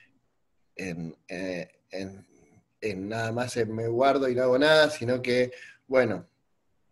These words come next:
yo tengo un techo donde me puedo guardar, tengo, eh, la posibilidad de tener una computadora y estar ahora charlando con vos con un Zoom y, y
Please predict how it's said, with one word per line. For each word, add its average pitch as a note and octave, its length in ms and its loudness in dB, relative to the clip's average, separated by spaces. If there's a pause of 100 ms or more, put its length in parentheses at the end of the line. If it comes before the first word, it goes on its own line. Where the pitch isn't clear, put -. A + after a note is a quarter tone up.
(220)
yo C#3+ 260 2
tengo C#3 260 4
un B2+ 120 0
techo D#3+ 340 4
donde A#2 220 0
me A2+ 140 -2
puedo B2+ 640 6
guardar, A#2+ 640 2 (180)
tengo, A2+ 960 0 (580)
eh, A2 160 0
la A#2 80 2
posibilidad A2+ 380 4
de B2 60 4
tener C3+ 140 4
una C3 80 6
computadora C3 600 6
y A#2+ 240 2
estar C3 260 4
ahora C3 220 4
charlando B2+ 520 2
con A#2 140 -2
vos A#2+ 140 -2
con C3 120 0
un C3 140 -2
Zoom F3+ 460 6
y, A2 420 0
y - 20 -2